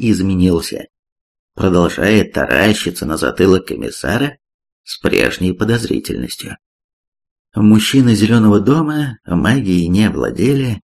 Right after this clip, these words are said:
однако обладали феноменальной силой, умело пользовались артефактами и считались весьма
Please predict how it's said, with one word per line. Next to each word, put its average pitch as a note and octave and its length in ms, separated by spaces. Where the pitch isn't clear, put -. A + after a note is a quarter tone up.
однако F2+ 500
обладали F2 480
феноменальной F2 760
силой, C3 720
умело F#2+ 480
пользовались F#2 720
артефактами - 1000
и A2+ 220
считались E3 580
весьма C3+ 480